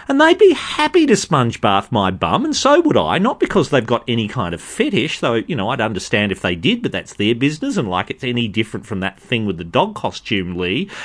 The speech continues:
Of course it's not, and we both know it's not. Um, did you give me your number, by the way?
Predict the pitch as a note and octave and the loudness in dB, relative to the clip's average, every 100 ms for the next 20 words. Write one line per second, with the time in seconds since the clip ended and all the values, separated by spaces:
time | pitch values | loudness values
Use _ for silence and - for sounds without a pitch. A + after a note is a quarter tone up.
0 | - G3 - G#3 - - E3+ A3+ G4 - | -8 -2 2 4 2 -2 0 2 2 2
1 | F#3+ A#3 E3+ B3 F#4 - D#3+ B3 F4+ - | 2 2 2 6 6 4 2 4 4 2
2 | - C3 E2 - - - - - _ _ | 2 0 0 -2 -12 -20 -20 -20 _ _
3 | _ _ _ E3+ F#3 D#3+ C#3 D#3 G#3 F#3+ | _ _ _ -4 -2 -4 -8 -8 -2 0
4 | F3+ D#3+ D3 D#3+ F#3 G3+ A#3 | 2 0 0 -2 0 0 0